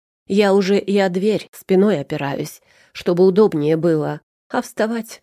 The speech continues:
все не хочется. И это я оплакиваю лишь свое унижение на работе. Что происходит у нас со Стасом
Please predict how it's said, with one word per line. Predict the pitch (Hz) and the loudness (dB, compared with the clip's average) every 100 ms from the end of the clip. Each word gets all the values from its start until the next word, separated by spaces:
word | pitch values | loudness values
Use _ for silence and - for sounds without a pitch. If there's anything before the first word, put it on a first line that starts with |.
| _ | _
все | - - - | -18 -8 -4
не | 170 | -4
хочется. | 135 - - - - - - _ _ _ _ _ _ _ | -4 -8 -8 -12 -16 -20 -20 _ _ _ _ _ _ _
И | - | 2
это | 214 185 190 | 2 2 0
я | 175 170 | 2 0
оплакиваю | - 175 185 - 151 151 160 160 _ _ _ _ - | 0 -2 -2 -4 -4 -4 -4 -8 _ _ _ _ -2
лишь | 220 220 - | 2 2 0
свое | 214 220 220 | -2 2 4
унижение | 214 208 196 214 208 202 196 | 4 2 2 2 2 2 2
на | 196 | 0
работе. | 190 190 208 196 - - - _ _ _ _ - | 0 -2 -4 -6 -12 -16 -18 _ _ _ _ -18
Что | - - 220 | -8 0 0
происходит | - 147 139 - 170 151 147 | 0 -6 -6 -2 0 0 -4
у | 151 | -4
нас | 151 - | -4 -6
со | - | -12
Стасом | 143 - 175 180 - - | -10 -6 -6 -6 -10 -12